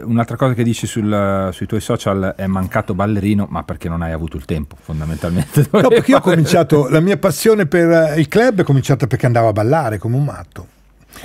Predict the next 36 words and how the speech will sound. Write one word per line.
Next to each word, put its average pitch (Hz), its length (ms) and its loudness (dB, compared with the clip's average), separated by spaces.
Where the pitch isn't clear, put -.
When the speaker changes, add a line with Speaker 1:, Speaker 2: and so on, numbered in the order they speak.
Speaker 2:
Anche 110 200 -6
adesso 139 360 0
io 117 160 -2
se - 120 -8
non 113 160 -2
suono 120 340 -2
ballo, 110 360 -2
non 117 120 -2
è 151 40 2
che 139 100 0
sto - 160 -4
lì 95 300 -6
seduto 92 480 -12
o 110 80 -4
nei 101 140 -2
camerini, 90 520 -8
io 120 120 -2
ballo, 104 400 -4
mi 98 80 -8
dà 104 120 -6
gusto, 104 460 -8
per 107 200 -8
cui 123 420 -2
è - 100 -2
un 151 140 4
po' 123 140 0
uno 113 140 2
scherzo, 110 540 -2
ma 101 120 -6
Speaker 1:
Certo. 101 200 -4
Speaker 2:
in 113 100 -6
real-, 113 180 -4
non 151 160 4
ho 196 60 2
voluto 156 340 4
mai, 131 180 2